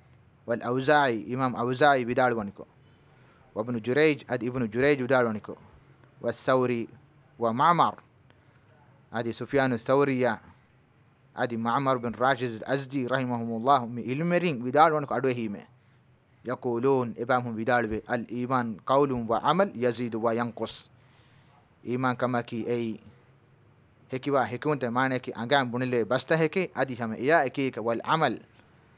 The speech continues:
Adi ei iman kam ge tereng amal wannane yazidu wa yanqus. Iman kan itruwane, adi iman kan mige hitun ay dabbege misdane. Ham efadan Isakul Farawi rahimahullahu vidale fobe.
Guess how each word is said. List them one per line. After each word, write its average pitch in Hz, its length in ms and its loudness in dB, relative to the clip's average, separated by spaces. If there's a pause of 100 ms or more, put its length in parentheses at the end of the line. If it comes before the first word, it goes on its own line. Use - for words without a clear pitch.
(240)
Adi 123 240 -2
ei 120 360 -2
iman 131 180 -2
kam 123 180 -4
ge 117 80 -4
tereng 120 300 -2
amal 120 220 -2
wannane 113 580 -2
yazidu 123 500 -2
wa 120 100 4
yanqus. 123 560 -4 (600)
Iman 123 260 -2
kan 113 160 -8
itruwane, 120 600 -2
adi 110 240 -8
iman 135 220 0
kan 175 220 -2 (260)
mige 123 260 -6
hitun 113 420 -6
ay 117 120 -6
dabbege 117 380 -2
misdane. 104 420 -4 (2000)
Ham 143 160 -4
efadan 190 480 2 (2500)
Isakul 147 440 2
Farawi 139 520 4
rahimahullahu 131 800 0
vidale 127 340 2
fobe. 113 260 -2